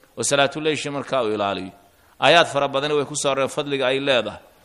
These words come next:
Axaadiis fara badan rasuulkeeni Maxamed ah calayhi salaatu wasalaam ay kaga soo arooreen. Ilaahay wuxuu ammaanay dadka jannadiisa galay. Wuxuu ku ammaanay, "Tatajaafa junuubuhum anil madaajici, yadcuuna rabbahum khawfan wa tama'an wa mimma razaqnaahum yunfiquun." Ilaahay markuu ka warramayay cilmiga iyo fadliga uu leeyahay,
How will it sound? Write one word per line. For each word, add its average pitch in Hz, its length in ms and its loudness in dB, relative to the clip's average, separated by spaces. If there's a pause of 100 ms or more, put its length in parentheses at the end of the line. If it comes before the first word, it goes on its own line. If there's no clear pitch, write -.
(260)
Axaadiis 143 320 2
fara 151 160 0
badan 143 240 -2
rasuulkeeni 143 560 -4
Maxamed 139 340 -4
ah 139 140 2
calayhi 139 260 -2
salaatu 139 440 -2
wasalaam 143 300 -4
ay 127 60 -6
kaga 131 140 -8
soo 135 200 -2
arooreen. 113 340 0 (560)
Ilaahay 151 220 6
wuxuu 147 180 0
ammaanay 139 320 2
dadka 143 260 -6
jannadiisa 139 580 -4
galay. 101 280 -4 (400)
Wuxuu 139 180 -2
ku 175 80 4
ammaanay, 151 300 2
"Tatajaafa 143 680 0
junuubuhum 147 380 -6
anil 139 240 -2
madaajici, 139 600 2 (340)
yadcuuna 147 400 0
rabbahum 143 340 2
khawfan 139 320 -2
wa 135 120 -2
tama'an 139 320 0
wa 143 100 0
mimma 151 260 -2
razaqnaahum 131 560 0
yunfiquun." 135 480 -2 (560)
Ilaahay 151 220 6
markuu 165 200 0
ka 175 140 -4
warramayay 160 500 2
cilmiga 151 480 0
iyo 135 140 0
fadliga 156 400 0
uu 151 80 -2
leeyahay, 139 520 2